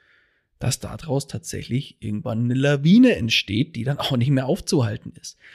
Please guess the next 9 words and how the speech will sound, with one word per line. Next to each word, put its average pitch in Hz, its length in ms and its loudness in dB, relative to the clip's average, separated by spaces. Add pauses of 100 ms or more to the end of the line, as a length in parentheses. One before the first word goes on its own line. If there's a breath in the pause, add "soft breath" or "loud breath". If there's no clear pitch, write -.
(180 loud breath)
Und 117 120 -2
genauso 110 360 -2
ist 131 100 0
es 110 140 -4
letztlich 113 440 -12
auch - 160 -16
beim 117 520 -4 (420)
Podcast. - 680 -4
So, - 220 -6